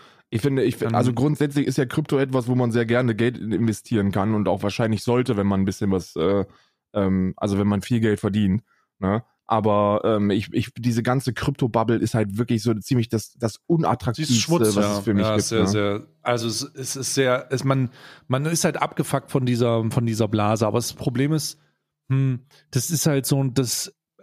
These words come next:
Speaker 2: es ist halt wirklich interessant, aber, äh, ich glaube, wenn man das macht und nicht den ganzen Tag so tut, als wäre man irgendwie, äh, beratend tätig,
Speaker 1: Ja, ja.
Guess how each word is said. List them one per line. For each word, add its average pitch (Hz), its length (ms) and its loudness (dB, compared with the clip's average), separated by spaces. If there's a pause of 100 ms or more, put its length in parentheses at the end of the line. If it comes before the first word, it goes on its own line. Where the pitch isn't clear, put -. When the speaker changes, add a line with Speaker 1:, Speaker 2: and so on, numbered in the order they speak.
Speaker 2:
es 143 140 -2
ist 180 120 0
halt 156 180 0
wirklich 196 300 0
interessant, 160 500 0
aber, 117 400 0
äh, 131 400 -10
ich 139 120 -12
glaube, 196 300 2
wenn 175 100 2
man 165 160 2
das 156 180 0
macht 170 340 0
und 151 180 0
nicht 165 220 -2
den 156 80 2
ganzen 151 220 -2
Tag 160 240 -2
so 151 120 0
tut, 180 240 0
als 151 160 -2
wäre 147 80 2
man 147 140 0
irgendwie, 147 560 0
äh, 127 280 2
beratend 120 540 0
tätig, 160 260 2
Speaker 1:
Ja, 104 80 4
ja. 95 260 0